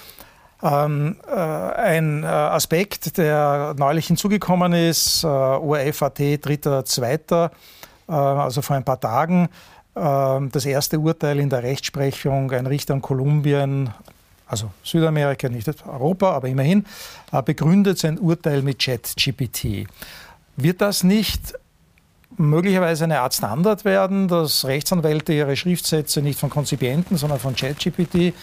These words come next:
entwerfen lassen und in der Folge Richter das Urteil im Spruch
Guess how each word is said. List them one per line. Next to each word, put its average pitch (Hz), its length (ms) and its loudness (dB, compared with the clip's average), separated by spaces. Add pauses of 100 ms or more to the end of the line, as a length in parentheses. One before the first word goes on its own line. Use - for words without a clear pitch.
(180)
entwerfen 175 560 0
lassen 180 300 2
und 165 60 4
in 156 80 2
der 160 100 0
Folge 151 400 2
Richter 202 540 2 (800)
das 165 160 0
Urteil 175 560 2
im 147 120 2
Spruch - 580 0